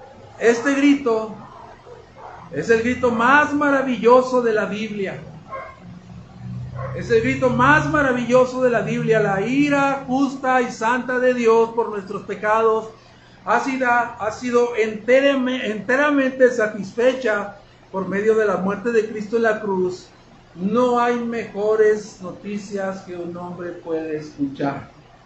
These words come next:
No existen, hermanos, otras mejores noticias que nuestros oídos puedan escuchar. La justicia de Dios,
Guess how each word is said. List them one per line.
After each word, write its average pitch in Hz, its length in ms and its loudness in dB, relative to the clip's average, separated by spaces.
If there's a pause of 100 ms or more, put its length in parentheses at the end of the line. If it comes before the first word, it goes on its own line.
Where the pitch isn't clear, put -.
(1300)
No 240 80 0
existen, 285 520 -2
hermanos, 196 420 -6 (1080)
otras 233 320 -2
mejores 233 600 2
noticias 240 680 0
que 214 120 2
nuestros 180 400 -6
oídos 240 640 2 (420)
puedan 208 680 0 (260)
escuchar. 185 840 -4 (3000)
La 185 240 -2
justicia 269 1120 2
de 208 180 2
Dios, 214 640 0